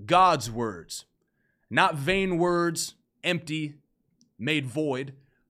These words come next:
but by God's words. Reinhard Bonnke, a great evangelist, one time said that the Holy Ghost spoke to him. And he said, "Reinhard, my word in your mouth is just as powerful as my word in my mouth."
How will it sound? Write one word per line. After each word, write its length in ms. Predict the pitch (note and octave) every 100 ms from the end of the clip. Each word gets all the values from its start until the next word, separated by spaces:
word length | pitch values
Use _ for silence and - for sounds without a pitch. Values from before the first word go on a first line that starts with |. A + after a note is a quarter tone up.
| _
but 220 | - B2 A2
by 180 | B2
God's 500 | G#2 G2+ E3+ F3+ B2
words. 520 | G2+ A2 F2+ D2+ - - _ _ _ _ _ _ _ _ _
Reinhard 460 | C#3+ F#3+ F3 F#3 D#3
Bonnke, 340 | F#3 - D3
a 20 |
great 240 | B2+ E3+ F3+
evangelist, 640 | D3+ E3+ F3 D3 C3+ B2+
one 180 | C#3+ C#3
time 220 | D3+ C#3
said 220 | C3+ D#3
that 120 | C#3+
the 120 | C#3+ C3
Holy 240 | F#3+ E3+
Ghost 260 | D#3+ E3+ -
spoke 320 | - D#3+ -
to 140 | A2+
him. 100 | F#2 _ _ _ _ _ _ _ _ _ _ _ _ _ _ _ _ _ _ _ _ -
And 120 | C#3
he 100 | D#3
said, 260 | - D3+ B2+
"Reinhard, 640 | F3 G#3 D3+ B2 A#2 C3+ - -
my 400 | A#2 F3+ A#3+ A#3+
word 560 | G#3 A3 D#3 C#3+ E3+ E3
in 180 | D3+ C#3+
your 220 | G3 A#3+
mouth 460 | C#3 A2 B2 - - - - -
is 220 | D3+ C3
just 340 | G3 A3+ -
as 120 | F#3+
powerful 580 | - F#3 G3+ F3 - D3
as 140 | C3 B2
my 240 | F3 G3+
word 440 | C3+ C3 C3+ C#3 C#3
in 140 | C3
my 200 | C3+ C#3
mouth." 420 | B2+ G2+ E2 -